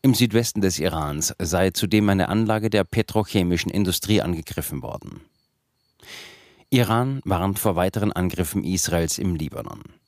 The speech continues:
Am Nachmittag erklärte die iranische Militärführung dann ihre Angriffe gegen Israel für beendet.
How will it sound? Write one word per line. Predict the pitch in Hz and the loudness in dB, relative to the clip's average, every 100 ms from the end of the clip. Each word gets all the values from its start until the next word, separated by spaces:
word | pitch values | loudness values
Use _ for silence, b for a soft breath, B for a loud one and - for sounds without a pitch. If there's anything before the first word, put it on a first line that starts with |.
| _ _ _ - | _ _ _ -2
Am | 110 117 | 2 2
Nachmittag | 104 123 113 104 | 2 -2 -2 -2
erklärte | 90 - 87 - | -2 0 -2 0
die | 80 - | -4 -4
iranische | 80 85 92 - | -2 -2 0 2
Militärführung | 87 82 90 85 98 90 95 90 | 0 2 0 0 0 2 2 2
dann | 92 87 | 0 0
ihre | 90 85 | -2 -2
Angriffe | 92 98 95 - 95 | -2 0 0 -2 0
gegen | 98 90 | 0 0
Israel | 90 92 92 82 | 0 0 0 2
für | 98 | 0
beendet. | - 90 92 82 - | 0 0 0 0 -4